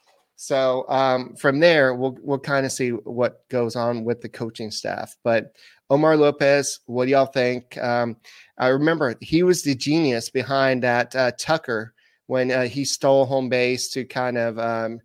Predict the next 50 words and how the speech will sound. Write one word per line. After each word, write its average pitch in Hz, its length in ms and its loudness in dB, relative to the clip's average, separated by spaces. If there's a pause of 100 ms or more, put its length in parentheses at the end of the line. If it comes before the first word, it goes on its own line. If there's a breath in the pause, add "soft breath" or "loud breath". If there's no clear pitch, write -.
(380)
to 123 360 -6
steal 135 380 0
a 123 60 0
run 123 340 0
in 123 100 -2
that, 117 160 -2 (160)
that 120 300 -2
play 120 380 2
a 113 120 -2
couple 123 260 -8
years 120 220 -6
ago. 120 380 -2
And 117 200 -6
so, 117 320 -2 (460 soft breath)
um, 123 560 2 (480)
I 151 140 2
think 185 240 -2
this 180 180 -6
is 143 120 -6
a - 20 -14
good 143 160 0
move. 131 280 2
I 127 140 -2
think 139 360 -2
that 131 380 0
with 131 280 -4
him 139 320 0
and 127 160 -6
Espada, 120 560 -2
I 123 100 -4
think 120 240 -6
they'll 127 140 -2
be 120 100 -2
able 123 160 -2
to 113 60 -6
work 117 260 -2
together. 120 320 -2
They 117 180 -4
do 117 200 -4
have 117 260 -4
that, 113 280 -4 (180)
um, 117 420 -6 (140)
that 120 200 -2
relationship 117 720 -4
already. 113 480 -2 (380 loud breath)
He's 131 200 -2
been 123 260 4
within 123 400 -2
the, 113 360 -4
uh, 110 180 -4